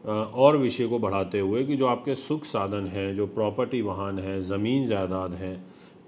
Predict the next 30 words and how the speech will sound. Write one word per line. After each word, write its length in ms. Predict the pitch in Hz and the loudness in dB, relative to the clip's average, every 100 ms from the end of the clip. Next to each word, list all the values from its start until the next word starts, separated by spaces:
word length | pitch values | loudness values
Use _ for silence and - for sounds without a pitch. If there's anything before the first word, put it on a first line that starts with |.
| 143 | -2
इससे 340 | 139 - 185 | -2 2 4
रिलेटेड 480 | 160 135 131 147 135 | 4 4 2 -2 -2
चीज़ों 340 | 127 113 113 | -2 -2 -2
से 180 | 104 113 | -2 -2
भी 100 | 113 | 0
अगर 300 | 107 104 104 | 0 0 0
आप 220 | 101 95 104 | -2 -4 -6
कुछ 140 | 101 | -8
काम 320 | - 90 92 | -4 -4 -2
करना 320 | 101 98 104 | -4 -4 -4
चाहते 380 | 104 98 87 - | -4 -4 -4 -6
हैं 320 | 98 120 180 - - - - - | -6 -8 -10 -14 -20 -20 -20 -6
तो 60 | 113 | 0
आप 640 | 104 104 90 92 87 82 - | 0 0 -2 -4 -4 -6 -2
आगे 320 | 101 104 120 | 0 2 0
बढ़ 260 | 90 101 113 | 0 0 0
सकते 340 | 123 110 131 | 0 -4 -4
हैं, 80 | 143 | -2
और 80 | 139 | 0
अगर 200 | 127 107 | 0 2
रुक 240 | 117 151 | 0 -2
सकें 400 | - 123 143 151 | -2 -2 -2 -2
तो 100 | 151 | -4
पन्द्रह 360 | 123 104 110 110 | -4 -4 -2 -2
तारीख 300 | 107 92 90 | -2 -4 -4
तक 140 | 98 | -6
रुक 160 | 95 98 | -6 -4
जाइए, 260 | 104 117 | -2 0
उसके 300 | 143 113 - | -2 -2 -4
बाद 400 | 95 90 87 87 | -2 0 -2 -4